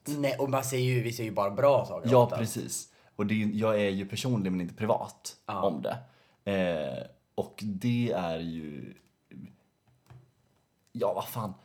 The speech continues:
Speaker 2: Nu har du och jag valt att ha en podd och då kommer jag att prata om det.
Speaker 1: Ja.
Speaker 2: Jag kommer inte att säga något som är liksom hans fyra sista siffror.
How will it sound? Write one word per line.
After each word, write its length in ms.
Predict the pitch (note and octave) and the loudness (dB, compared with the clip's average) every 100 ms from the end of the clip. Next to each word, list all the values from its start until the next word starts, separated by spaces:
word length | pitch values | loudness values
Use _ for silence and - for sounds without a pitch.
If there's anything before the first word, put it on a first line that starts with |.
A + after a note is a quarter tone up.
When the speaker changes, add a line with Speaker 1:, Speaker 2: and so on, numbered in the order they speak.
| _ | _
Speaker 2:
Nu 160 | G#2 A#2 | -4 -2
har 160 | A#2 | 0
du 100 | A#2 G2 | 0 0
och 100 | F#2+ | 0
jag 140 | D#2 | 0
valt 300 | C#2+ D2+ - | 0 -2 -2
att 60 | - | -8
ha 160 | F2+ | -6
en 80 | E2+ | -6
podd 340 | - G2 G#2 | -4 -2 -2
och 60 | F2 | -4
då 280 | F2 G#2 G#2 - | -2 -2 -4 -8
kommer 200 | - G#2+ | -8 -4
jag 80 | B1 | -4
att 100 | - | -2
prata 340 | E2 - - | -4 -4 -6
om 140 | G#2 A#2 | -6 -6
det. 140 | - - _ _ - | -8 -12 _ _ -12
Speaker 1:
Ja. 300 | F2+ E2+ - _ _ - | -10 -10 -14 _ _ -2
Speaker 2:
Jag 140 | G#2 | 0
kommer 180 | G#2 G#2 | 2 0
inte 100 | F#2+ | 0
att 60 | |
säga 400 | - B2 C2+ C#2 F#2 - _ _ | -4 -4 -4 -6 -8 -16 _ _
något 260 | F#2 D2 - | -8 -8 -6
som 200 | F2 D#2 | -8 -6
är 240 | C#2+ A1+ - _ | -6 -8 -10 _
liksom 300 | - F#2 E2 | -18 -14 -12
hans 280 | E2+ D#2+ - | -8 -8 -8
fyra 220 | - C2 | -8 -8
sista 240 | - E2+ D#2+ | -8 -10 -12
siffror. 520 | F#2 - - G#2+ F#2+ | -12 -14 -10 -10 -10